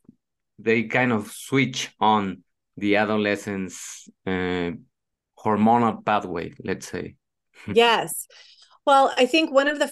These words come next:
Speaker 2: first things that we see, obviously, we see the physical part of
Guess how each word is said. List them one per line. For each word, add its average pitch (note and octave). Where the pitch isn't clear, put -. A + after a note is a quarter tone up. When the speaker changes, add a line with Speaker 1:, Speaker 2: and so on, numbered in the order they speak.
Speaker 2:
first C4+
things B3+
that G#3+
we A3
see, G3+
obviously, G#3+
we G#3+
see G#3
the F3
physical G#3+
part F#3+
of E3